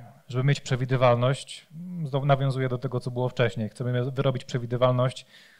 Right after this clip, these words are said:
chociażby poprzez to, że się skupiamy na, na jakichś wartościowych rzeczach, a nie krążymy wokół tematu, rozgrzebując wszystko, wszystko naraz i, i nie dowożąc niczego, co ma naprawdę wartość,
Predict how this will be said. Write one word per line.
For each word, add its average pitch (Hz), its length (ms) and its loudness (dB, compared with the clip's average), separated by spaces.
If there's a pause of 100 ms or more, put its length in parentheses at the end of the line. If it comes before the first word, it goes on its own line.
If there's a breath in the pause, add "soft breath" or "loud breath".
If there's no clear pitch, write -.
(320 soft breath)
chociażby 147 340 2
poprzez - 300 -2
to, 143 140 2
że 139 100 2
się 147 100 0
skupiamy 135 520 2
na, 127 400 2 (180)
na 147 80 -4
jakichś 127 180 -2
wartościowych 127 520 0
rzeczach, 135 380 0
a 131 80 -2
nie 131 140 0
krążymy 123 420 -2
wokół 120 260 -4
tematu, 120 440 -2 (680 loud breath)
rozgrzebując 120 640 -2
wszystko, 117 600 -4
wszystko - 280 -6
naraz 120 540 -2
i, 156 80 -4
i 123 200 -4
nie 120 100 -4
dowożąc 113 480 -4
niczego, 120 640 -6
co - 100 -10
ma 117 80 -6
naprawdę 113 440 -2
wartość, 113 500 -4